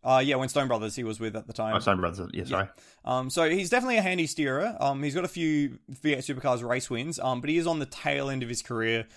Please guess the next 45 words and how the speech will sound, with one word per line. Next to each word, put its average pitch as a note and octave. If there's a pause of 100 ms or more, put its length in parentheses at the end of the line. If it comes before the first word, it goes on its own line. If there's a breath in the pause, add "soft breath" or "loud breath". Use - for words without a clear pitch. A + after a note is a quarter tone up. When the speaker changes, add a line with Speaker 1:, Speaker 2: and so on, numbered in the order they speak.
(140 soft breath)
Speaker 1:
now A2+
in A2+
Supercars. A#2
But B2+ (440 soft breath)
the C#3
important F3+
thing F3
about B2+
that D3
is B2
Bathurst C3
experience. A2+ (640)
Speaker 2:
Oh, G#2+
God, C3
yeah, E2+ (120)
plenty C3
of F2
it. F2 (580 loud breath)
And C#3+ (680)
tail F3
end D3+
of C3+
his A#2+
career, A#2+
and A2+
he's A2+
doing C3
the A#2
right A2+
thing, A2 (100)
going C#3
overseas, A#2+
winning C3+
G B2
T A2
races, A2 (840)
and C#3+
he's D3
been E3
with C3+
the -
one C3
team A#2+
when A#2
it, A2+